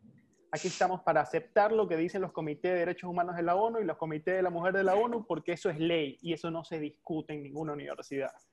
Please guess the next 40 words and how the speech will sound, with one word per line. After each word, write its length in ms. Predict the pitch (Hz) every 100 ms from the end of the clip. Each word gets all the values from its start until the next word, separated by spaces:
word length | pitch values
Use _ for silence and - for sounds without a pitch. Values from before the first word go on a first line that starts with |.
| _ _ _ _ -
Y 100 | 170
yo 80 | 165
creo 180 | 180 185
que 200 | 180 160
pocas 320 | - 190 190
veces 160 | 190
he 40 | 196
escuchado 460 | 180 165 180 175
una 320 | 170 175 160 143 -
tontería 400 | 151 151 156 165
tan 120 | 156
grande, 260 | 156 147
la 80 | 139
verdad. 380 | 151 160 180 202 _ _ _ - _ -
Yo 160 | 160
precisamente 600 | 165 156 160 165 165 165
creo 300 | 151 165 160
que 220 | - 151 -
estamos 440 | - - 185 190
para 180 | 180 156
filosofar, 580 | 160 156 151 170 202 208
estamos 400 | 156 - 170 175 -
para 260 | 156 151 151
contradecir 640 | 151 151 151 151 151 196
a 80 | 190
cualquier 360 | 170 156 170 175
comité 340 | 170 160 160
de 180 | 170 170
derechos 320 | 165 165 - 160
humanos 400 | 160 165 170 165
o 100 | 165
de 120 | 156
lo 140 | 147 147
que 140 | 147
sea, 380 | 147 196 208 202 _ _ _ _ -
ya 120 | 151
sea 180 | 160 156
nacional 520 | 151 - 156 170 170
o 40 |
extranjero. 580 | 160 - 160 180 233 214